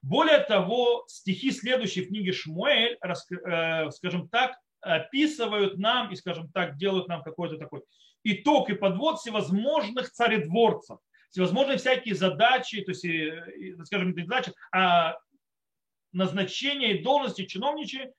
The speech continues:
с именами в ца-, в царском доме. Например, то есть там сказано: "Ваюав бен Цруя аль Цава, Ваюшафат бен Ахилуд Маскир" и так далее. То есть, что Юав бен Цруя, он над армией, то есть, в принципе, он министр обороны.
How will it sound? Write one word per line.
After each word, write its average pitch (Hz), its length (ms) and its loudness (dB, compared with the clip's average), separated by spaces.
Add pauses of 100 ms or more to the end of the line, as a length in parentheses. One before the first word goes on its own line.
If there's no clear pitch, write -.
(360)
с - 120 -6
именами 208 640 4 (140)
в - 80 -20
ца-, 220 380 4
в - 60 -6
царском 214 480 2
доме. 160 320 2
Например, 165 420 -2
то 170 80 -12
есть 156 100 -16
там 160 100 -10
сказано: 175 380 -2 (220)
"Ваюав 190 480 6
бен 190 160 2
Цруя 185 400 2
аль 160 160 0
Цава, 240 460 4
Ваюшафат 185 720 2
бен 185 160 0
Ахилуд 175 560 -4
Маскир" 285 720 2 (160)
и 180 80 -4
так 202 160 0
далее. 185 200 4
То 139 80 -8
есть, 131 60 -12
что 151 100 -8
Юав 190 260 4
бен 175 120 0
Цруя, 180 580 2
он 151 260 -2
над 139 180 -4
армией, 220 300 2
то 151 60 -6
есть, - 80 -14
в - 20 -14
принципе, 180 300 -6
он 143 80 -8 (340)
министр 196 320 0
обороны. 139 440 2